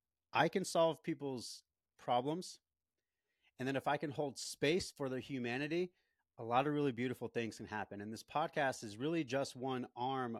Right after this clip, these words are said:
of some of the things that I am just so incredibly grateful for. And as you as a pod family, again, I've said this to you before,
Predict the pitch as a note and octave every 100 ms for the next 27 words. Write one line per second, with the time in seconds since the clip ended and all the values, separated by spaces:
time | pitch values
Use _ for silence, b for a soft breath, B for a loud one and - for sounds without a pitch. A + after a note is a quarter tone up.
0 | - G#2+ - B2+ C3+ B2+ A2+ A#2+ A#2+ A2
1 | A2+ A2+ A#2 A2+ A2+ - - A2 - C#3+
2 | C#3 C3 A2+ A#2+ A#2 A#2 G2+ G#2 G#2+ -
3 | G#2 G2+ G2+ F#2+ _ _ _ - A#2+ B2
4 | G#2 D#3+ D3 C#3 C3+ B2+ - C#3 C#3 C#3
5 | C3+ _ _ _ _ _ - A#2 B2+ G2
6 | - G2+ - C#3 B2 - B2 G#2+ - A#2
7 | A2